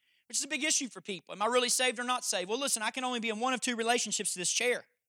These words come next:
I can be standing in my own merit, my own strength, saying, "You know what, I'm gonna hold myself up," or I can transition and transfer the weight of my body onto this cha-, chair. And when I'm doing that, I'm inherently and subconsciously communicating that I trust that these poly whatever legs are going to hold me up, right?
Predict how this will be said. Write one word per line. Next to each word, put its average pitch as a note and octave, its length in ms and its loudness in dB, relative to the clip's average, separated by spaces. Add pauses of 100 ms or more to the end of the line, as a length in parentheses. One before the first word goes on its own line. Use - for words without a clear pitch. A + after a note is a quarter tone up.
(720)
I A#3+ 140 6
can A#3 160 0
be G#3+ 60 2
standing B3+ 360 4
in A#3 80 0
my G#3 180 6
own B3+ 200 4
merit, A#3+ 240 8
my G#3 80 6
own A#3+ 160 4
strength, A#3+ 320 0
saying, G#3+ 180 2
"You A3 60 0
know A#3 60 2
what, A#3 100 6
I'm A3 80 4
gonna G3+ 100 0
hold A#3 140 4
myself A#3 360 2
up," G#3+ 220 4
or G#3 100 2
I G3 60 6
can G3 140 -4
transition A#3+ 640 0
and G3 100 -6
transfer A#3 420 0
the F#3+ 80 -2
weight A3 280 2
of F#3+ 80 -2
my G#3+ 120 2
body G3 360 4
onto F#3+ 180 -2
this G3 180 2
cha-, C4 360 2
chair. A3 360 2 (400)
And A3 120 2
when A#3 100 4
I'm A3 140 4
doing C#4 240 4
that, G#3+ 120 4
I'm G#3 220 0
inherently G#3+ 720 2
and G#3 160 -4
subconsciously A#3 800 2
communicating G#3 680 0
that F#3+ 120 0
I G#3 140 4
trust A#3 480 6
that F3+ 180 -2
these A3+ 400 0 (260)
poly A3+ 320 6
whatever A3+ 460 6
legs G3+ 500 6
are G3+ 100 2
going A3 200 4
to G#3+ 80 6
hold A3 180 8
me B3 160 4
up, C#4 320 4
right? G#3 240 4